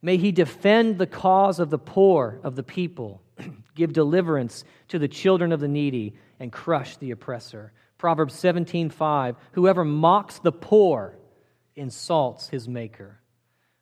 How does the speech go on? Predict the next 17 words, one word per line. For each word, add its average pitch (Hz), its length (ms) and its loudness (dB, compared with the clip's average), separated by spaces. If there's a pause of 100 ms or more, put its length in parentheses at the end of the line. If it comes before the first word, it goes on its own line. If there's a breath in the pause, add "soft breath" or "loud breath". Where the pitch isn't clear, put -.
(240)
Proverbs 151 360 -4
twenty-one 170 560 0
thirteen, 151 560 -4
"Whoever 175 460 0 (180 loud breath)
closes 214 640 2
his 175 180 2 (120)
eye 180 380 4
to 175 120 -2
the 156 140 -4
cry 185 400 0
of 190 120 2
the 160 80 -2
poor 170 680 4 (320 soft breath)
will 175 100 0
himself 165 600 0
call 175 320 2
out 165 340 -2